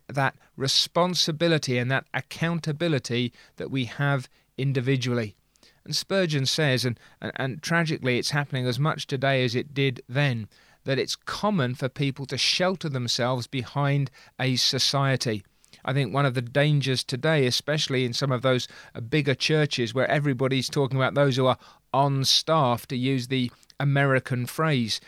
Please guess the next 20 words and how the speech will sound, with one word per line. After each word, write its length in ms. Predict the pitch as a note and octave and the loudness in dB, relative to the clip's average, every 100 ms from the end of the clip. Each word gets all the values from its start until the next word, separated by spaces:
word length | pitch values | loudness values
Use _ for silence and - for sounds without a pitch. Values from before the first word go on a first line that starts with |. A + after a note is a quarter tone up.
| - | -16
you 160 | - C#3+ | -2 2
end 160 | F3 G3+ | 2 2
up 100 | - | 2
with 120 | C#3 | 2
a 60 | D3 | 2
lot 160 | D3+ | 2
of 140 | A3 - | 0 0
people 300 | G#3 - C#3+ | -2 0 2
who 60 | |
are 60 | C3+ | 2
being 300 | D3 C#3 C3 | 2 0 -2
paid 600 | - - F#3+ F#3 D3 C#3 - | -6 -4 0 2 0 -2 -6
to 100 | D3 | -6
do 240 | B2+ F3+ | 0 0
something, 560 | G3 - A2+ - A#2 E3 - _ _ _ _ _ | 0 -2 -4 -2 0 0 -4 _ _ _ _ _
and 180 | C#3 D3 - | -2 -2 0
it, 260 | F3 - - - | -4 -4 -20 -18
I 80 | - | -6
think 220 | A3+ A#3 | -4 -2
it 140 | G#3+ | -2